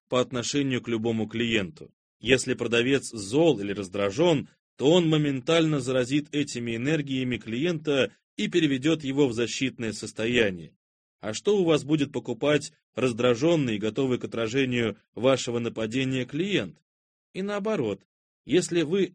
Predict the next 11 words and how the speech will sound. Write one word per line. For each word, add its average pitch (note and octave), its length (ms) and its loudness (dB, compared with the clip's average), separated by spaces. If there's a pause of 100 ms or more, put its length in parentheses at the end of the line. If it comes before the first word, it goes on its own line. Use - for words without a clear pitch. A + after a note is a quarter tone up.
сомневающегося, C#3+ 1160 -2
то B2 180 -4
есть A#2 300 -2 (180)
низкоэнергетического C3+ 1400 -2
клиента, A#2+ 640 -2 (240)
переведёте B2+ 480 2
в - 40 -12
состояние B2 600 0
позитива A#2+ 580 -2
и A2+ 180 -4
спокойствия, E3 920 0